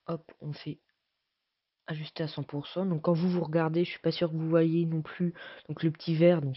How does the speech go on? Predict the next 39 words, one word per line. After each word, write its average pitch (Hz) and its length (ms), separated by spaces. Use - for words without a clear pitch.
maintenant 135 260
que 156 140
je 143 60
viens 156 120
vous 147 120
le 160 80
dire, 160 200
bien 151 160
sûr, 151 240
vous 143 200
allez 143 100
me 143 100
dire 147 200
dans 143 120
les 143 80
commentaires 143 540
que - 120
vous 170 120
l'avez 139 260
vu. 160 260
C'est - 200
normal. 156 460
Euh, 151 540
donc, 185 360
sur - 260
After 185 340
Effects, 165 520
c'est 151 180
fait. 233 400
Sur - 200
Premiere 185 400
Pro, 165 220
c'est 151 260
fait. 208 400
Comme 196 160
je 180 120
vous 190 60
l'ai 196 140
dit, 190 360